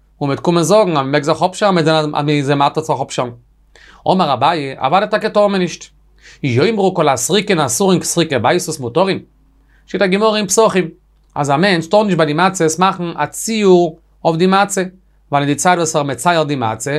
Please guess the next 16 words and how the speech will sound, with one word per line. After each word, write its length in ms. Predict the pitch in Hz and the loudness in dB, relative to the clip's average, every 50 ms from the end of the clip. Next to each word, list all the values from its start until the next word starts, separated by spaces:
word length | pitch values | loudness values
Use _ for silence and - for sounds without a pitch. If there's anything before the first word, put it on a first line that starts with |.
| - - _ _ _ | -6 -8 _ _ _
קען 140 | - - 180 | -4 -2 -2
עס 140 | 196 185 190 | 0 0 0
חמץ 260 | - 233 220 214 165 170 | 0 0 0 0 0 0
ווערן. 180 | 180 170 160 165 - _ _ _ _ _ _ _ _ _ _ - | 0 0 -2 -6 -12 _ _ _ _ _ _ _ _ _ _ -6
כי 40 | |
דארטן 300 | 110 123 139 165 - 160 | -2 0 0 0 0 -2
געווען 300 | 143 135 147 160 156 131 | -2 0 0 0 0 2
בייסות 380 | 123 143 175 180 180 170 156 135 | 2 0 0 0 -2 -4 -4 -4
בן 120 | 131 131 | -4 -4
זונין, 340 | 123 123 170 214 208 180 156 | -4 -2 0 0 2 2 0
וואס 200 | 139 127 120 - | 0 -2 -2 0
ער 60 | 160 | 0
געווען 240 | 156 139 143 156 143 | 0 0 -2 -4 -4
אן 80 | 120 117 | -2 -2
נאכט 280 | 151 190 185 190 - | -2 -2 -2 -2 0
אויף, 140 | 160 151 147 | 0 0 0